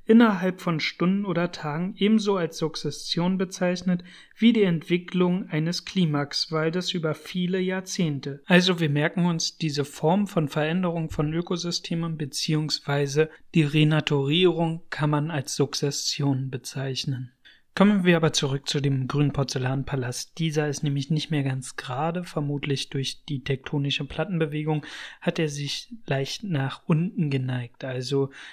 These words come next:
er geht in die Schrägeren. Und der Zeitreisende sucht dort lange Zeit in der Bibliothek und in diesem gesammelten Wissen der Menschheit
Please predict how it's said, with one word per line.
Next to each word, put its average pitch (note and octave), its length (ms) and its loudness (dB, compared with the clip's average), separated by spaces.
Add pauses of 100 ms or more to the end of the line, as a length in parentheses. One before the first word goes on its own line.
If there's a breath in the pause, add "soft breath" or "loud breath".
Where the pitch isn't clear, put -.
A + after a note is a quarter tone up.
(180 loud breath)
er C#3+ 140 0
geht C3+ 280 -6
in C3+ 120 -2
die C3 100 -4
Schrägeren. C3+ 720 -2
Und C3+ 160 -6
der C#3+ 180 2
Zeitreisende E3+ 720 2
sucht E3+ 320 -4
dort D3+ 240 0
lange E3+ 400 -2
Zeit D#3+ 400 -8
in D#3 120 -4
der D3 120 -4
Bibliothek C#3+ 800 -2
und D3+ 180 -6
in C3+ 140 -6
diesem C#3 240 -6
gesammelten C#3 560 -4
Wissen D3+ 280 -6
der C#3 120 -4
Menschheit D3+ 420 0